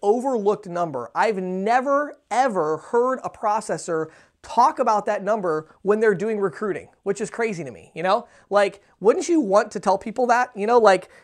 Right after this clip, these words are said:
we only lose, whatever, you know, eleven percent of our customers every year, whatever it is.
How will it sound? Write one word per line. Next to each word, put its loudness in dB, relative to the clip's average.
we -4
only 4
lose, -2
whatever, -4
you -16
know, -4
eleven 0
percent -2
of -2
our 2
customers -6
every -4
year, -6
whatever 0
it -2
is. -8